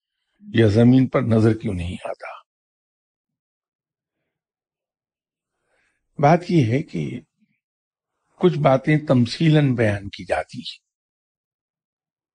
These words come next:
ये जो सूफीज्म के बारे में इतनी गलतफहमियां फैली हैं, एक अजीब से तसव्वुरात, एक अजीब नजरिया हर एक के जहन में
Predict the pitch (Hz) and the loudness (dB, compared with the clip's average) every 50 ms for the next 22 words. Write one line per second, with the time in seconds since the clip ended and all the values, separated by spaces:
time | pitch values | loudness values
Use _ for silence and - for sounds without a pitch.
0 | _ _ _ _ _ _ _ _ _ _ _ _ _ _ _ _ _ _ _ _ | _ _ _ _ _ _ _ _ _ _ _ _ _ _ _ _ _ _ _ _
1 | _ _ _ _ _ _ _ _ _ _ _ _ _ _ _ _ _ _ _ _ | _ _ _ _ _ _ _ _ _ _ _ _ _ _ _ _ _ _ _ _
2 | _ - - 147 160 151 165 165 160 139 98 - - - _ _ _ _ _ _ | _ 2 2 4 4 6 4 4 4 2 0 -4 -8 -14 _ _ _ _ _ _
3 | _ - - - - 147 143 135 - 185 175 160 127 113 135 131 120 113 - 117 | _ -14 -10 -4 0 2 2 2 2 2 4 4 4 4 2 2 0 0 -2 0
4 | 107 110 107 107 110 113 110 107 107 110 107 - - 110 107 98 98 92 80 - | 0 2 2 2 2 2 2 4 4 2 0 0 2 2 2 2 2 -2 -6 -10
5 | _ _ _ _ _ - - 127 117 113 110 110 - 117 117 117 120 120 110 - | _ _ _ _ _ -8 -2 2 2 2 2 2 0 2 4 6 6 4 4 0
6 | - 101 107 107 113 107 90 90 123 - - _ _ _ _ _ _ _ _ _ | 0 0 2 2 2 0 0 -2 -6 -10 -10 _ _ _ _ _ _ _ _ _
7 | _ _ _ _ _ _ _ _ _ _ _ _ _ _ _ _ _ _ _ - | _ _ _ _ _ _ _ _ _ _ _ _ _ _ _ _ _ _ _ -10
8 | - 156 107 - 143 110 110 147 151 113 - - 127 - - 107 - - 120 110 | -8 -6 0 0 2 4 4 2 2 2 0 -2 -2 0 0 -2 -2 -2 -4 -2
9 | 107 117 117 120 120 117 117 98 - _ _ _ _ _ _ _ _ _ _ _ | 0 2 2 2 2 2 0 -2 -6 _ _ _ _ _ _ _ _ _ _ _
10 | _ _ _ _ _ _ _ _ _ _ _ _ - - - - - 135 131 135 | _ _ _ _ _ _ _ _ _ _ _ _ -20 -20 -8 0 2 2 4 4
11 | 170 175 151 143 139 131 117 104 110 113 123 127 117 104 98 95 92 - - 110 | 4 2 4 4 2 2 2 2 2 4 4 4 4 4 0 -4 -6 -2 2 2
12 | 113 113 110 - - 107 95 92 95 92 85 92 104 92 87 | 2 2 0 0 -4 -4 -2 -2 -4 -6 -6 -8 -10 -10 -12